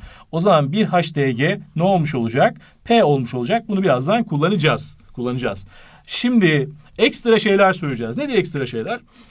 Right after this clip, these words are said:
Şimdi muslukları açacağız ya. Muslukları açtığımızda ya bu soruda ne var? Çok kolay. Hani buradan bir bölme, buradan bir bölme.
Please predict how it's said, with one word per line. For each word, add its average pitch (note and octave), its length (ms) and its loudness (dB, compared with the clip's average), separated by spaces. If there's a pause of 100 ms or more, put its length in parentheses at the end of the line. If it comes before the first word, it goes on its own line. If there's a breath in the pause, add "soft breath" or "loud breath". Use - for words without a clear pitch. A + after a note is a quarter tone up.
(120)
Şimdi A3+ 160 -2
muslukları A3 440 2
açacağız G#3+ 420 2
ya. C3+ 160 -2 (260 loud breath)
Muslukları A3 460 2
açtığımızda G#3+ 600 2
ya E3+ 260 4
bu - 60 -6
soruda F3+ 300 0
ne E3+ 80 -2
var? E3 280 4
Çok A3 240 -4
kolay. A2+ 220 -2
Hani D#3+ 200 -4
buradan E3+ 340 0
bir F3 160 0
bölme, F3 260 0
buradan D#3+ 320 0
bir D3+ 140 -2
bölme. D#3+ 320 0